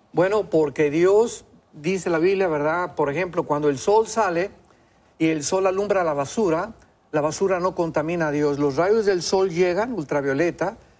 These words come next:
y pueden pasar por la mugre y por un basurero, y nos damos cuenta que no pueden contaminar al sol.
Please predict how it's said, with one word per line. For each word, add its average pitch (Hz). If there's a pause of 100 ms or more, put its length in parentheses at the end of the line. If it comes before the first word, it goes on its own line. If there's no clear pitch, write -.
(240)
y 156
pueden 185
pasar 180
por 175
la 143
mugre 180
y 190
por 151
un 185
basurero, 165 (360)
y 156
nos 151
damos 208
cuenta 190
que 156
no 160
pueden 170
contaminar 143
al 165
sol. 277